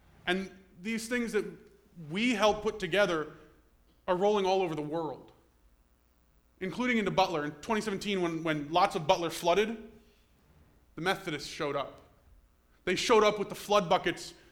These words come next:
that our church helped put together to make sure they were there.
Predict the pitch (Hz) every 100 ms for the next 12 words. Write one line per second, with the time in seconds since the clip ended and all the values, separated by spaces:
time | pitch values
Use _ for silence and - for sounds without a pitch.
0 | _ - 170 165 226 247 - 208 180 170
1 | - 185 - - 208 208 165 160 170 131
2 | 127 - _ _ _ _ _ _ _ 196
3 | 196 196 - 226 190 190 180 156 170 165
4 | 147